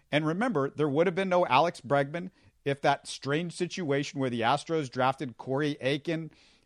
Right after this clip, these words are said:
and then they couldn't sign him. And then, you know, his career was basically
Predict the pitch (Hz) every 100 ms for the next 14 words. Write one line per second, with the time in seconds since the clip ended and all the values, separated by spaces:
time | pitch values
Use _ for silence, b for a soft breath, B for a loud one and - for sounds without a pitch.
0 | - 127 139 143 - 127 117 - 165 170
1 | 196 165 131 135 131 - - 143 135 120
2 | 127 - - 127 156 156 123 104 135 135
3 | - 135 131 117